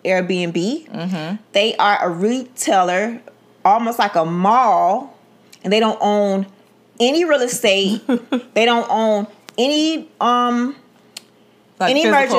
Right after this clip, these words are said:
Speaker 1: merchandise.
Speaker 2: property, yeah.
Speaker 1: But they're part of the breakdown. Like, that's major to me because
Speaker 2: They make it more accessible.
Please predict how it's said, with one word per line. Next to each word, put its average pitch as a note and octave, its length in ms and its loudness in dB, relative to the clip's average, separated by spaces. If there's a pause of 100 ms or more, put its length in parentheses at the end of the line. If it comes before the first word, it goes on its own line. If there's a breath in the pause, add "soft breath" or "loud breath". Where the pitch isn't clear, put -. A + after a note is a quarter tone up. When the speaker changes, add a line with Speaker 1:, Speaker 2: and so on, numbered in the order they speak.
Speaker 1:
merchandise. G3 300 4
Speaker 2:
property, D#3 240 -4
yeah. E3 440 -2 (220 loud breath)
Speaker 1:
But A#3+ 140 2
they're A#3 160 4
part C#4 540 0
of G#3+ 140 0
the - 60 0
breakdown. F#3 840 -2 (140)
Like, G3 540 0 (160)
that's G#3 460 0
major A#3+ 380 0
to A#3+ 140 -6
me E3+ 160 -6
because E3+ 760 -2
Speaker 2:
They F3 180 -8
make E3+ 200 -8
it E3 60 -8
more D#3 180 -10
accessible. F3 680 -12